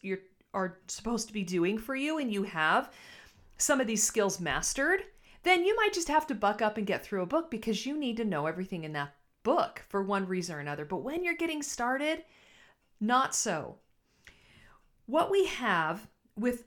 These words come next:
many people who get turned on to things like The Mission Driven Mom or my book, The Mission Driven Life, or, you know, some of my articles or podcast, is people who just have a little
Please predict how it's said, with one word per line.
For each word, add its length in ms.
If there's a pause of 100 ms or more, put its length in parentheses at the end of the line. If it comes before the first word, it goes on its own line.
many 260
people 380
who 100
get 160
turned 300
on 260
to 80
things 400
like 220
The 80
Mission 280
Driven 480 (640)
Mom 560
or 440 (260)
my 140
book, 240
The 60
Mission 260
Driven 340
Life, 580
or, 440 (380)
you 120
know, 160
some 220
of 40
my 200
articles 560
or 40
podcast, 760 (920)
is 140
people 440
who 480 (360)
just 300
have 440
a 120
little 880